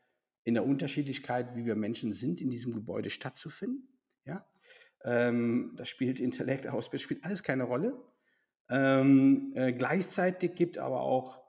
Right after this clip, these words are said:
das Gesamte im Großen, wie dann im, im zonierten Maßstab, Menschen Anleitung und Orientierung. Und deshalb ist das so gut gelungen. Und dann, okay, House of Communication, Serviceplan, Full-Service-Agentur.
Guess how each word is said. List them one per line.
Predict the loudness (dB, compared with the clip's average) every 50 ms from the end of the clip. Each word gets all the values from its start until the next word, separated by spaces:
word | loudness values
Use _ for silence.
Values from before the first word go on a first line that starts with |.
| _ _ _ _ _ _ _
das | -6 -6 -2 0
Gesamte | 0 2 2 4 4 4 4 2 0 0 -2 -4
im | -2 -2 -4
Großen, | -4 -2 0 0 2 2 0 -2 -4 -4 -4 -2 -4 -4 -4 -4
wie | -4 -2
dann | 0 0 -2 -2
im, | -2 -4 -4 -4 -4
im | -6 -8 -8
zonierten | -6 -2 0 0 0 0 0 0 0
Maßstab, | 0 0 0 -2 -4 -6 -6 -6 -6 -6 -4 -4
Menschen | -4 -2 -4 -4 -4 -6 -6 -6
Anleitung | -4 -2 -2 -2 -2 -2 -4 -4 -6 -8
und | -8 -8
Orientierung. | -8 -10 -12 -12 -14 -14 -14 -14 -14 -14 -16 -20 _ _ _ _ _ _ _ _ _ _ _
Und | -8 -6 -4 -2 -2
deshalb | -2 -2 -2 -2 -2 -4
ist | -4 -6 -6
das | -8 -6 -6
so | -6 -6
gut | -6 -8 -10 -8
gelungen. | -8 -6 -6 -6 -8 -10 -12 -16 _ _ _ _ _ _
Und | -12 -8 -6 -6
dann, | -2 2 2 2 2 0 -4 -12
okay, | -16 -12 -8 -8 -8 -8 -10 -14 _ _ _ _ _ _ _ _ _ _ _ _ _ _ -16 -6 -2
House | 0 0 2 0
of | -2 -4
Communication, | -4 -4 -4 -4 -4 -6 -4 -2 -2 -2 -2 -2 -2 -2
Serviceplan, | -2 -2 -4 -4 -4 -4 -6 -6 -6 -6 -4 -4 -4 -4 -6
Full-Service-Agentur. | -4 -2 -2 -2 -2 -2 -2 -2 -2 -2 -2 -6 -6 -6 -6 -6 -6 -8 -6 -4 -2 -2 -4 -6 -10 -16 -20